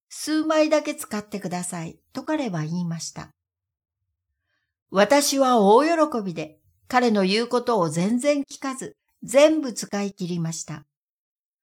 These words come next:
どのように使うかというと、先日御社から仕入れた商品は検査で偽物だと判明したため、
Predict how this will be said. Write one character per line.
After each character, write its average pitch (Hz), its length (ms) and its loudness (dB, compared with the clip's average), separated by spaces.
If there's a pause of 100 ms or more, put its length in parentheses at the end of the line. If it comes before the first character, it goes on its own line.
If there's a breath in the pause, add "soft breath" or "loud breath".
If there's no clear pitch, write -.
(500)
ど 294 120 6
の 311 160 6
よ 285 180 6
う 240 60 0
に 165 160 -2
使 208 280 -6
う 214 60 -4
か 190 140 -6
と 175 100 -4
い 165 140 -4
う 185 80 -6
と、 170 260 -10 (560)
先 277 300 2
日 269 240 -4
御 285 240 2
社 302 160 -2
か 233 100 0
ら 175 140 -2
仕 285 220 -4
入 294 80 -4
れ 262 100 -2
た 208 120 -4
商 240 280 -2
品 208 280 -4
は 165 240 -4
検 285 240 -4
査 254 140 -6
で 180 140 -4
偽 170 260 -4
物 285 240 -4
だ 311 140 -2
と 311 100 -4
判 196 300 -4
明 196 180 -4
し 196 60 -10
た 185 100 -10
た 180 140 -8
め、 170 240 -8